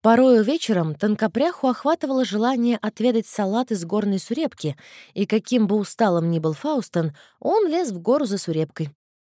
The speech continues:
В другой раз ей хотелось лягушачьих лапок, и её сын спускался на дно долины Гальбансон, где разводили самых вкусных лягушек.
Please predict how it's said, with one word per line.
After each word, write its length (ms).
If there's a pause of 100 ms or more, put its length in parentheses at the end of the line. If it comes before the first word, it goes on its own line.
(420)
В 60
другой 380
раз 220
ей 160
хотелось 540
лягушачьих 580
лапок, 460 (240)
и 80
её 240
сын 300
спускался 680
на 180
дно 220
долины 420
Гальбансон, 760 (280)
где 240
разводили 600
самых 480
вкусных 440
лягушек. 540